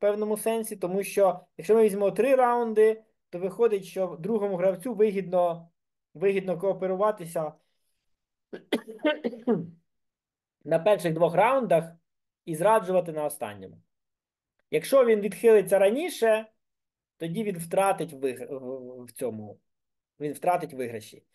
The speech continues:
І це класно працює саме тому і тоді, коли перший гравець декларує цю стратегію, що от я буду діяти так. Зрозуміла така ідея?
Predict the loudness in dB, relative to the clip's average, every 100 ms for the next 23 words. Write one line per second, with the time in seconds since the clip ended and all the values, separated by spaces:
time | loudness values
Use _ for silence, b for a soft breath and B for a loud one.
0 | _ _ _ -2 2 2 0 -4 _ _
1 | _ -6 0 2 2 2 0 2 0 0
2 | 2 2 2 0 -2 -4 -4 -2 -4 -6
3 | -12 -12 -4 -4 -2 0 0 -2 _ _
4 | _ _ 0 0 2 0 0 0 2 2
5 | 2 -2 2 2 4 2 2 -10 -10 -8
6 | -6 -8 -10 -12 -4 -2 2 0 0 -6
7 | -2 -2 -2 -8 -14 -16 _ _ _ _
8 | _ _ _ _ _ _ _ _ _ _
9 | _ _ _ -20 -20 _ _ -6 -2 0
10 | 2 2 2 -2 -4 -4 -8 -8